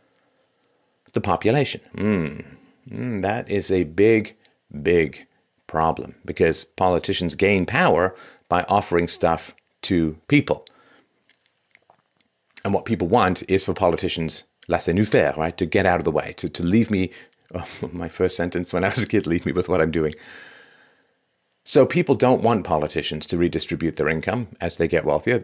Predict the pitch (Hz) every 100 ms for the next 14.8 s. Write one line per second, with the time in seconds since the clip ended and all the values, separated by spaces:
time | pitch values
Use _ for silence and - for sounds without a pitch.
0 | - 73 - 78 82 90 85 87 113 135
1 | 131 127 107 98 - 92 - 90 95 -
2 | 82 98 90 82 95 123 - 82 78 -
3 | _ _ - 87 87 87 85 78 107 87
4 | 80 78 - 85 82 78 80 76 76 -
5 | - - 90 80 - 87 80 90 117 80
6 | - _ _ _ _ _ _ _ _ -
7 | - 85 80 85 113 151 156 82 80 87
8 | 82 82 117 127 85 76 85 95 - _
9 | _ _ _ _ _ 120 117 107 - 104
10 | 98 131 135 - 101 92 87 - _ -
11 | 110 95 90 85 87 90 85 101 82 -
12 | - 90 - 87 87 87 90 - 85 92
13 | 87 101 104 95 87 85 82 85 80 -
14 | 76 78 87 80 78 80 76